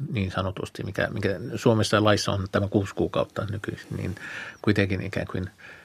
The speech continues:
mietti-, miettimisaika, niin tässä on aika sitten perua sitä avioeroa. On, on, on määritelty toisella tavalla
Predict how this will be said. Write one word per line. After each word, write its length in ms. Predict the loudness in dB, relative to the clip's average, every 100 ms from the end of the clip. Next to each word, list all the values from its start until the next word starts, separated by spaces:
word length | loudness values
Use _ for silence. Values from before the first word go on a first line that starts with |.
| 2
mietti-, 360 | 4 4 0 0
miettimisaika, 840 | 2 0 0 -2 2 0 2 0
niin 200 | -2 2
tässä 280 | 2 4 2
on 200 | 2 0 -4 -16 -16 -2
aika 300 | 2 2 2
sitten 280 | 0 0 -4
perua 460 | 2 2 4 0 -2 -6 -18 -20 -12 -8
sitä 220 | -2 0
avioeroa. 580 | 0 0 0 0 -2 -4 -8 -14 -20 -20 -12 -4
On, 220 | 0 0
on, 240 | -2 -4 -4
on 200 | -2 0
määritelty 580 | 2 2 2 -2 0 -4 -4 -18 -20 _ _ -20 -20 _
toisella 360 | 2 2 2 -2
tavalla 440 | -2 0 -2 -4